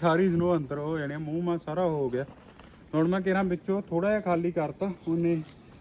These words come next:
ਇਹ ਕੰਮ ਕੱਢੀ ਜਾਂਦਾ ਉਹਨੂੰ ਬਾਹਰ। ਜੇ ਉਹਨੇ ਕੱਢਤੀ ਤਾਂ ਆਪਾਂ ਨੂੰ ਫੇਰ ਵਿੱਚ ਇਹਦੇ ਵੜ ਕੇ ਹਨਾ, ਪੈ ਕੇ ਅੰਦਰੋਂ ਥੋੜ੍ਹਾ ਥੋੜ੍ਹਾ ਭੋਰ ਭੋਰ ਕੇ ਲਿਆਉਣੇ ਆ, ਖਾਲੀ ਕਰਦੇ ਆ।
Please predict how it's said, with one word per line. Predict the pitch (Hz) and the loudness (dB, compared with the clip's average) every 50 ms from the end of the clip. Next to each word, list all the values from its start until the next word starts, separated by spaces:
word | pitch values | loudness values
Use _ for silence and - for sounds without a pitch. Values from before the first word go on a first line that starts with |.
| - 160 | -8 -6
ਇਹ | 160 151 | -6 -2
ਕੰਮ | - 175 170 | -2 -2 -2
ਕੱਢੀ | 165 156 139 131 160 185 | -2 -2 -4 -4 -4 -2
ਜਾਂਦਾ | 185 180 165 151 143 | -2 0 -2 -2 -2
ਉਹਨੂੰ | 143 151 170 165 | -2 -2 -2 -2
ਬਾਹਰ। | 147 147 147 175 196 185 - - - - - | -2 -2 -2 -2 -4 -6 -8 -14 -20 -12 -6
ਜੇ | 147 | -4
ਉਹਨੇ | 156 170 185 170 | -4 -2 -2 -2
ਕੱਢਤੀ | 175 165 170 - - 196 185 165 - - - - - - - - - | -2 -2 -2 -4 -4 -6 -6 -6 -6 -12 -20 -20 -20 -20 -20 -12 -8
ਤਾਂ | 156 | -6
ਆਪਾਂ | 151 147 - 170 | -6 -4 -4 -4
ਨੂੰ | 165 160 | -4 -4
ਫੇਰ | - 151 151 170 180 165 | -2 -2 -2 -2 -2 -2
ਵਿੱਚ | 156 151 - - 165 | -4 -6 -6 -6 -4
ਇਹਦੇ | 170 180 190 | -2 -2 -2
ਵੜ | 180 165 156 147 | -2 -2 -2 -4
ਕੇ | 147 - - 170 | -4 -6 -6 -4
ਹਨਾ, | 165 180 208 226 196 - - - - | -4 -2 -4 -4 -6 -10 -14 -12 -8
ਪੈ | 165 156 156 | -6 -6 -6
ਕੇ | 151 - 170 165 147 - - - - - - - - - 151 | -6 -8 -10 -10 -12 -14 -20 -20 -20 -20 -20 -20 -14 -10 -8
ਅੰਦਰੋਂ | 147 143 151 160 | -6 -6 -6 -6
ਥੋੜ੍ਹਾ | 156 - 170 185 196 | -6 -4 -4 -2 -2
ਥੋੜ੍ਹਾ | 190 - 185 185 | -2 -2 -2 -2
ਭੋਰ | 180 - 202 190 170 | -2 0 0 -2 0
ਭੋਰ | 151 - 208 202 185 | -2 -2 0 0 0
ਕੇ | - - 170 | 0 2 2
ਲਿਆਉਣੇ | 156 196 202 214 190 165 151 | 4 6 6 6 4 4 2
ਆ, | 156 143 | 0 0
ਖਾਲੀ | - 156 165 160 147 143 143 | 0 0 0 0 0 -2 -4
ਕਰਦੇ | 143 135 123 120 113 123 127 | -4 -6 -6 -6 -8 -10 -10
ਆ। | 135 | -10